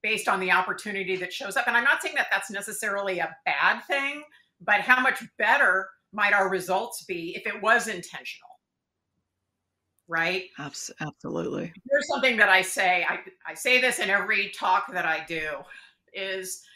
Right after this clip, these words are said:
Speaker 1: you know, you, you have a leadership brand, whether you know it or not.
Speaker 2: Right.
Speaker 1: Right? It's, you know, you, when you leave a room,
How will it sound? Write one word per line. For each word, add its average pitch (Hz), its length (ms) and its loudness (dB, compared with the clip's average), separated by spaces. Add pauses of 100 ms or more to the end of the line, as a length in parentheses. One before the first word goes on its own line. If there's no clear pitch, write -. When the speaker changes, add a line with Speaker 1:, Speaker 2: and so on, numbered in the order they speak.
(220)
Speaker 1:
you 214 80 -4
know, 190 260 0
you, 277 560 -2 (1120)
you 254 280 -4
have 254 680 4
a 196 100 -2
leadership 208 680 0 (120)
brand, 208 720 -2
whether 202 340 -2
you 180 260 -6
know 180 340 0
it 254 200 2
or 180 240 -4
not. 165 440 -6 (440)
Speaker 2:
Right. 165 460 0 (540)
Speaker 1:
Right? 175 300 4 (500)
It's, - 680 0 (1080)
you 220 120 -2
know, 180 280 0
you, 208 260 -8 (360)
when 190 260 -6
you 220 140 -2
leave 240 160 0
a 247 80 6
room, 262 380 8